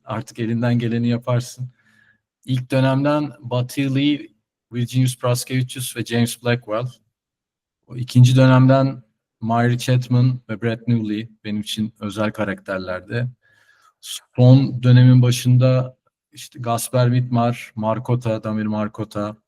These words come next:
Ryan Breckhoff, e, Kenan Bayramovic, sonra J J Johnson, Chris Lofton, Bobby Brown gibi bir oyuncuyla oynamak büyük şanstı. Gerçekten çok önemli bir oyuncuydu ama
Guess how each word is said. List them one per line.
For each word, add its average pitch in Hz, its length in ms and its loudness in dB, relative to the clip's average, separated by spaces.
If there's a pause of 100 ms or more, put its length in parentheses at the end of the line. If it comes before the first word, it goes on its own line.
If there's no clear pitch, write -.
(380)
Ryan 113 320 4
Breckhoff, 117 640 -2 (1000)
e, - 240 -12
Kenan 113 400 4
Bayramovic, 113 600 4
sonra 110 440 -6
J 113 200 0
J 113 180 0
Johnson, 113 640 0 (840)
Chris - 340 -2
Lofton, 113 600 -4 (640)
Bobby 117 200 0
Brown 127 340 6
gibi 123 180 6
bir 123 100 4
oyuncuyla 123 400 0
oynamak 120 420 -6
büyük 123 160 -4
şanstı. 117 480 -4
Gerçekten 110 540 -8
çok 110 200 -10
önemli 110 340 -2
bir 117 80 -2
oyuncuydu 107 600 -6
ama 110 460 -6